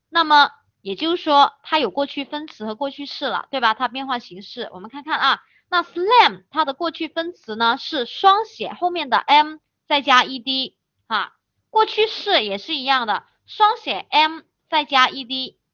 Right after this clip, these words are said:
现在分词呢是双写 M 加I N G，第三人称单数呢是 slam 直接加一个 S 啊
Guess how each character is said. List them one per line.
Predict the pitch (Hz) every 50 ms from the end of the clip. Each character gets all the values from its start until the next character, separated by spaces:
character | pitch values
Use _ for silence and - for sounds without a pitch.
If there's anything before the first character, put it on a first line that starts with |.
| _ _ _ _ _ _ _ _
现 | - - 453 415
在 | 415 427 392
分 | 381 - 403 392 403 381
词 | - - 254 240
呢 | 240 262 262 262
是 | 262 - - 311 277 - - _ _ _
双 | - - - - 359 370 392
写 | - - 226 185 - _ -
M | - 277 277 277 277 - _ _ _ _ _ _ _ _
加 | - 285 277 269
I | - - 277 285
N | 269 - 285 294 294 285
G， | - - 294 294 285 - _ _ _ _ _ _ _ _ _ _ -
第 | - 415 403
三 | 415 392 370 370
人 | 311 269 277
称 | 302 339 330 339 320
单 | 339 330 330 359
数 | 349 - - 370 339 302
呢 | 277 277 269 269 277 269
是 | - - - - 311 294 247 190 - _ _ _ _ _
slam | _ - - 339 370 427 466 415 269 202 175 - _ _ _ _
直 | - 208
接 | 214 262 262 262
加 | 247 - 269 247 240 226
一 | 220
个 | 220 240
S | - - 254 262 226 - _ _ _ _ -
啊 | - 214 208 170 -